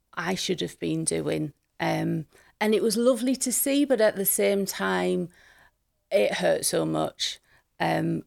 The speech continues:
and even now when friends have babies and they start to toddle, I just get that flashback to, I miss my baby doing that. Um, so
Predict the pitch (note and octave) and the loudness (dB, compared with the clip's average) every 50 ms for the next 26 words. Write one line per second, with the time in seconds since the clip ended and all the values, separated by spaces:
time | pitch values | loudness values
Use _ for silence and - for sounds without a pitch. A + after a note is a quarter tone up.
0 | _ - G#3+ G3 G3+ G#3 - A3+ A3+ A#3 G3+ G#3+ A3 G#3+ G#3 G#3 G#3 G3+ G3+ G3+ | _ -2 0 2 2 2 0 0 0 0 0 2 2 2 2 2 2 2 2 2
1 | G#3 G3+ G3+ F#3+ F#3+ F#3 - G3+ G3 F#3 F#3+ F#3 F3+ - F3+ F3+ F3 E3 - _ | 2 2 2 2 0 0 0 0 2 2 2 0 -2 -2 -2 -2 -2 -2 -2 _
2 | G3 G3 G3 G3 F#3+ F#3+ F#3+ F#3 F#3+ F#3 - F#3 F3 F3+ F3 E3+ - - - - | 4 6 6 6 4 2 0 0 0 2 2 2 2 2 2 0 0 0 2 4
3 | F3+ F3 - - - E3+ - - - - G3 F#3 F3 F#3+ F#3 - - E3+ E3+ D3+ | 2 2 2 -2 -4 -6 -6 -8 -2 -2 0 0 2 0 0 0 0 -2 -6 -6
4 | - _ - G3+ G3 F#3 - - - F3 F3 - - E3+ D#3+ - - - - F#3 | -6 _ 0 2 2 2 0 0 0 0 0 0 0 -2 -2 -4 -6 -4 -4 -4
5 | E3+ D#3+ - - - - F3 E3 - - - - - - - E3+ E3 D#3+ - - | -2 -2 -4 -6 -6 -4 -4 -4 -4 -4 -8 -10 -6 -4 -2 -2 -2 -2 -6 -12
6 | - - - - - _ _ _ _ _ _ _ _ _ _ _ _ - F#3 A3+ | -20 -20 -20 -20 -20 _ _ _ _ _ _ _ _ _ _ _ _ -4 -2 0
7 | A3+ G#3+ G3 G3+ G3+ - - - G3+ G3 G3 F#3+ F#3+ F#3+ - F#3 F#3 F3+ D#3+ F#3 | 2 2 2 2 0 -2 -2 -2 -2 0 0 0 0 0 0 0 0 2 0 -2
8 | E3+ - F#3 F3+ F3+ F3+ F3+ F3+ F3+ F3 F3 F3 E3+ - - - - - - - | -2 0 0 2 2 2 2 2 0 0 0 -2 -4 -6 -6 -6 -6 -6 -8 -12
9 | _ - - - E3+ E3+ F3 E3+ E3+ E3+ F3 F3 D#3+ - _ _ _ - - - | _ -6 -2 0 0 2 2 2 0 0 0 -2 -4 -6 _ _ _ -20 -20 -20
10 | - _ _ _ _ - - - A#3+ A3+ A#3 A#3+ A3+ | -20 _ _ _ _ -2 2 4 6 8 8 8 6